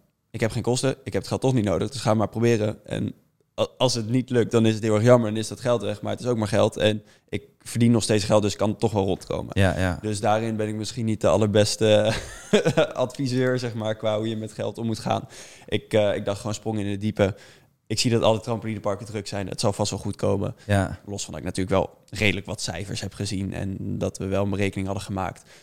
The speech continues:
Speaker 1: Maar het was, ehm, ja, ik heb eigenlijk niet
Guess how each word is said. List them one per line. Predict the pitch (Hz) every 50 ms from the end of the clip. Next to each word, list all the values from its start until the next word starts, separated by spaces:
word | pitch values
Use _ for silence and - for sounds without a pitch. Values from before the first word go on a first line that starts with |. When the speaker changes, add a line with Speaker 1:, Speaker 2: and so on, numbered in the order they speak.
| - - _ _
Speaker 1:
Maar | - 101 98 98 98
het | 95 92 -
was, | 104 101 - - - -
ehm, | 101 92 95 95 95 95 95 95 95 95 95 95 104 - - - -
ja, | - - 95 80
ik | 98 -
heb | 113 113 -
eigenlijk | 90 113 117 127 117 104
niet | 113 113 117 123 120 - - - - -